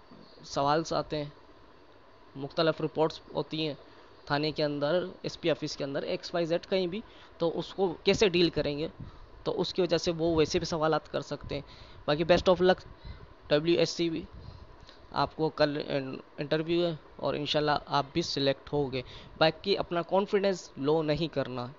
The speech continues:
ये बात। और general knowledge के सवालात net से निकालें, जो पीडीएफ़ है उसमें से check करें, थोड़ी सी तैयारी करें। मेन चीज़ जनरल नॉलेज का है।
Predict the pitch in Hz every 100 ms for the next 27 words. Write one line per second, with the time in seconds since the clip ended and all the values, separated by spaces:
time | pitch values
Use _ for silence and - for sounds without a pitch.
0 | - - - - 139 160 151 139 - -
1 | 160 160 160 170 165 170 175 - - 170
2 | 156 - 135 139 156 - - - - -
3 | 135 147 - 165 156 156 165 160 - -
4 | - - - - 139 139 156 156 165 160
5 | 151 - 147 - 160 165 151 156 - 156
6 | 160 - - - - 139 143 156 151 151
7 | 160 160 156 - - - - - 151 190
8 | 190 202 151 165 170 147 143 135 - 123
9 | 123